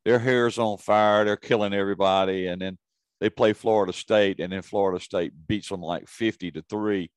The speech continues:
and Miami's no more good the rest of the year. You know, that's just how the same script every year, never deviated.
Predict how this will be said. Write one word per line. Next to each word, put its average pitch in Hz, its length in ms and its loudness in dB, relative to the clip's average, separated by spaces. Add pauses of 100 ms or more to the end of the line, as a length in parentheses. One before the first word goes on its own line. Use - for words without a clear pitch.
(360)
and 107 140 -6
Miami's 120 500 -2
no 123 140 4
more 107 260 -2
good 95 300 2
the 90 80 -6
rest 92 300 -2
of 85 40 -12
the 90 60 -6
year. 85 240 -8 (280)
You 73 80 -14
know, 67 200 -10
that's 85 300 -10 (520)
just 101 140 -8
how 120 300 6
the 92 280 -4 (440)
same 156 420 2
script - 540 0 (160)
every 135 420 8
year, 113 320 2
never 104 260 0
deviated. 85 680 -4